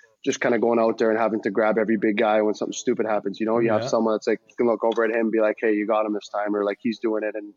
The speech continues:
Speaker 1: you're kinda grabbing number two, you know? So, um, I think it's just healthy, and I love talking to him about fighting. We're always,
Speaker 2: He's
Speaker 1: like,
Speaker 2: the
Speaker 1: sending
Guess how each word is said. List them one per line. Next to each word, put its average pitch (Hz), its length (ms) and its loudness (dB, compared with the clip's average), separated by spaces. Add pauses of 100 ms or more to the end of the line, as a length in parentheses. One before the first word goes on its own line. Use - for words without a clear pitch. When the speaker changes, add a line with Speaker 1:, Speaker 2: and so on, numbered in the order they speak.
Speaker 1:
you're 113 100 -8
kinda 104 220 -6
grabbing 104 360 -2
number 104 220 -2
two, 117 200 0
you 104 100 -2
know? 117 220 -4 (840)
So, 107 480 2
um, 104 440 2 (340)
I 123 140 2
think 135 160 2
it's 113 120 -2
just - 340 -4 (180)
healthy, 113 320 0
and 117 120 -2
I 110 80 0
love 110 240 0
talking 117 320 -2
to 117 60 -6
him 117 120 -2
about 113 320 0 (480)
fighting. 123 240 2
We're 120 120 2
always, 120 180 2
Speaker 2:
He's 113 60 -2
Speaker 1:
like, 113 120 2
Speaker 2:
the - 60 -4
Speaker 1:
sending 127 240 2